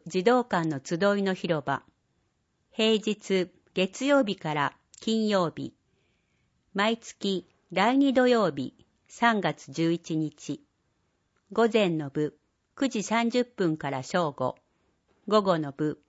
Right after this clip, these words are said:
十三時から十五時。なお、児童館は終園、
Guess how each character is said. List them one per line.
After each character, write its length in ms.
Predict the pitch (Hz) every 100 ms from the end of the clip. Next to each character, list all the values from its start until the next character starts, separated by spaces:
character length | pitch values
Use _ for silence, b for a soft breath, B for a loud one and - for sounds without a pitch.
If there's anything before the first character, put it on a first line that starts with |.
| _ _ _ _ -
十 220 | 208 254
三 300 | 247 262 254
時 140 | 226 185
か 200 | 160 156
ら 180 | 143 165
十 280 | 165 208 160
五 200 | 147 151
時。 260 | 139 123 _ _ _ _ _ _ _ _ _ _ _ _ -
な 200 | 214 196
お、 100 | 160
児 180 | 143 190
童 180 | 262 254
館 300 | 190 165 151
は 240 | 143 143 - -
終 460 | - 226 220 214
園、 260 | 190 185